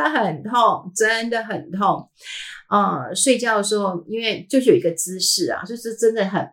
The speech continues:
很、很、很不方便。<laughs> 你就要找到一个姿势能够让你睡觉。我觉得我昨天根本就也很难睡觉。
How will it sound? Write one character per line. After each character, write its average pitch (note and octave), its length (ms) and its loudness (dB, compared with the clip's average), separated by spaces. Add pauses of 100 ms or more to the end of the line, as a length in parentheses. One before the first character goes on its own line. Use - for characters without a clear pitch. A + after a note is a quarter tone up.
很、 D#3 500 -4
很、 D3 420 -2 (440)
很 E3 480 4
不 C4+ 140 6
方 B3+ 420 6
便。 A#3+ 320 4 (520)
<laughs> B4 540 2
你 A#3 120 -2
就 A#3+ 100 4
要 C4 100 6
找 G#3+ 200 0
到 A3+ 100 2
一 G#3+ 80 4
个 G3 120 0
姿 G3+ 200 -4
势 G3+ 240 -2
能 E3+ 100 0
够 F#3+ 80 -2
让 F#3 240 2
你 C#3+ 60 -8
睡 D#3+ 220 0
觉。 D#3+ 360 -4
我 F3+ 80 -4
觉 F3+ 140 -4
得 B3 60 8
我 F3 80 8
昨 E3+ 160 -4
天 G3 120 -4
根 G3+ 140 -2
本 D#3 80 -6
就 F3 100 -8
也 E3 180 0
很 E3 260 -8
难 B2+ 220 -8 (120)
睡 F3 240 4
觉。 D3 180 -2